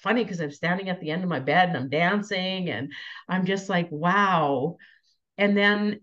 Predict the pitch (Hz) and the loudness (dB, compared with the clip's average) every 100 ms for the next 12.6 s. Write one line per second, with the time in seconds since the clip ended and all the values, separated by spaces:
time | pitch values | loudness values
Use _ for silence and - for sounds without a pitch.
0 | _ 185 208 240 - 247 170 175 175 151 | _ -2 0 -2 -4 -4 -2 -2 -2 -4
1 | 117 _ - 185 190 185 - - 220 208 | -6 _ -10 -8 -6 -10 -14 -2 0 0
2 | - 202 208 220 175 175 180 185 190 190 | -4 0 4 4 0 -4 -4 -4 -6 -10
3 | - 175 160 156 151 151 _ _ _ _ | -4 -2 0 0 -2 -6 _ _ _ _
4 | _ _ 180 185 202 180 160 165 165 - | _ _ -4 -2 -2 -2 -2 -2 -6 -6
5 | 139 123 135 - 175 185 190 190 165 143 | -6 -6 -6 -2 0 2 0 -2 -2 -2
6 | 127 - 113 113 120 - 190 190 220 226 | -2 -6 -6 -6 -10 -6 -2 0 2 2
7 | 185 202 208 214 240 233 - 202 190 - | 0 0 0 0 -2 -4 -6 -10 -10 -12
8 | - 180 190 214 208 - 143 - 170 156 | -8 -6 -2 -4 -4 -2 -2 0 -2 -2
9 | 170 180 175 190 196 208 226 254 269 185 | -2 -4 -4 -2 2 4 4 4 2 0
10 | 185 175 247 - 170 165 160 180 196 185 | -4 -2 -4 -4 -6 -4 -4 -6 -6 -6
11 | - 185 175 185 180 165 - 156 160 170 | -6 -6 -4 -4 -2 -2 -2 -2 -2 -2
12 | 156 160 160 160 156 156 | -4 -2 -2 0 0 -4